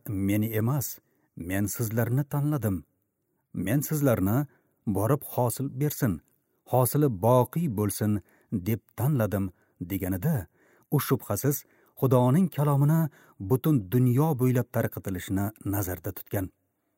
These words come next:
Har qaysi shogird xushxabar yetkazishni biladi. U bilibgina qolmay, buni qila oladi va yaqinlarini Masihga keltira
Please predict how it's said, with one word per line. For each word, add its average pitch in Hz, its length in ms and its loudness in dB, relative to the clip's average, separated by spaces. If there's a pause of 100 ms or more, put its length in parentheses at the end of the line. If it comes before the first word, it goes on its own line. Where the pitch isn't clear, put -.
(520)
Har 156 200 4
qaysi 135 420 0
shogird 107 520 -2 (400)
xushxabar 113 380 0
yetkazishni 104 640 -2
biladi. 107 480 -4 (460)
U 143 100 6
bilibgina 110 580 0
qolmay, 104 480 -2 (420)
buni 107 300 0 (220)
qila 131 280 -2
oladi 135 360 -2 (320)
va 110 120 2
yaqinlarini 107 720 2 (360)
Masihga 104 640 -4
keltira - 520 -8